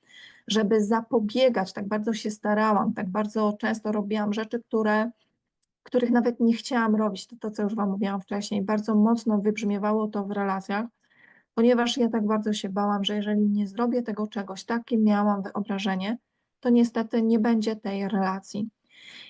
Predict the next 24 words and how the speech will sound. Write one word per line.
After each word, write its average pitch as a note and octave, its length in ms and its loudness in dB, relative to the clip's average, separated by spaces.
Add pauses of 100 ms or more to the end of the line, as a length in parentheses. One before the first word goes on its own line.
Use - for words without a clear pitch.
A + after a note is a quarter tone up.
(120)
I - 80 -8
cała B3+ 340 4
uwaga A#3 400 2
wtedy, A3 320 -4
słuchajcie, G3+ 480 -6
idzie G#3 400 -2
na F#3 180 0
zewnątrz. G3 580 -4
Plus B3+ 340 0
jeszcze G#3+ 460 -2 (120)
miałam G#3+ 240 2
takie G#3 240 -6
poczucie, G#3+ 540 -2
że G#3 340 0 (520)
tak A#3 140 -4
naprawdę A#3+ 480 0
każda C4+ 540 -2
osoba A3+ 500 0
na G#3 160 0
zewnątrz G#3 500 -2
jest F#3 160 -12
odpowiedzialna F#3+ 760 -2
za G3 240 0
to, A3 260 0